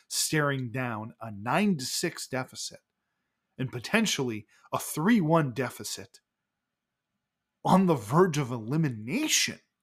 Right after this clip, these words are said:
in this World Series. Hard to blame them. You know, Robinson and Tekulve had been great so far in this postseason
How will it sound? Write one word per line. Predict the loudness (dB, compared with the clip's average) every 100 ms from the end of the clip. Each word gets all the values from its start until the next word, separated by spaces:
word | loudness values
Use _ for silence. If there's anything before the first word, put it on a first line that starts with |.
| _ _ _
in | 0 0 0
this | -2 -2
World | -2 -2 -2
Series. | -8 -10 -12 -16 -20 _ -20 _ _ _ _ _ _ _ 2
Hard | 4 6
to |
blame | 4 6 6 4
them. | -2 -6 _ _ _ _
You | -4 -2
know, | -2
Robinson | 4 8 8 4 0 0
and | 0
Tekulve | -2 -2 -2 0 -2 -4 _ _ _ _ _ _
had | 6 8 8
been | 6 4
great | 0 -4 -2 -2 -2
so | -4 -2 -4
far | -2 0 0 -2 -4
in | -2 0
this | 0 -2
postseason | -4 -4 -2 -4 -4 -4 -6